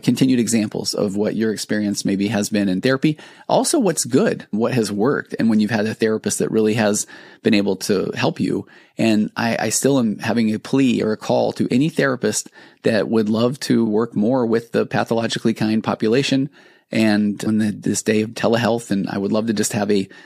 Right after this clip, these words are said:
a directory of people that are, and I'm not saying Waking Up to Narcissism approved, but if this is a population that you would like to work with or do work with,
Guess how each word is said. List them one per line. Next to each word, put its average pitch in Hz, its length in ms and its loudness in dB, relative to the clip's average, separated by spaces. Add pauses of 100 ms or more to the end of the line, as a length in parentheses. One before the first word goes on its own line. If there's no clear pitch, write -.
(200)
a 110 120 2
directory 107 440 2
of 101 80 0
people 117 540 0
that - 380 -4
are, 98 360 -2 (220)
and 104 140 -2
I'm 95 120 -2
not 101 360 -4
saying 90 320 0
Waking 101 280 2
Up 95 120 -2
to 80 40 -4
Narcissism 92 460 0
approved, 143 400 0 (300)
but 123 120 2
if 120 140 -2
this 135 160 0
is 139 100 -2
a 123 60 0
population 113 560 0
that 90 80 0
you 104 400 2 (140)
would 104 180 0
like 107 200 -2
to 120 100 0
work 135 240 0
with 113 280 -2
or 104 200 0
do 123 180 2
work 110 240 -2
with, 107 240 0